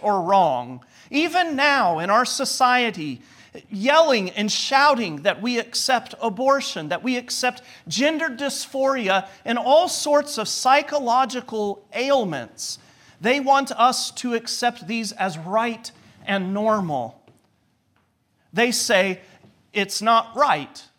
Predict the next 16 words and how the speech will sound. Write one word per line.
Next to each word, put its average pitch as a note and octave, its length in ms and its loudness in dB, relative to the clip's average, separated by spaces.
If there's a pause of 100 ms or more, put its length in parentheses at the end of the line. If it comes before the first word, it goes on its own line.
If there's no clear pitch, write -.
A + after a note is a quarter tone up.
(140)
to F3+ 120 -14
tell D#3+ 300 0
people D#3 540 -12 (180)
they're C#3+ 200 -6
wrong. B2+ 640 -4 (1500)
I C#3 80 -10
still A3 320 -4
haven't F#3 300 -2
figured E3 400 -8
that D3+ 220 0
one C3+ 160 -8
out A#2 260 -8
yet. G#2 340 -14 (1000)
But A#3+ 260 0
even E4 600 -2
they A3 640 -2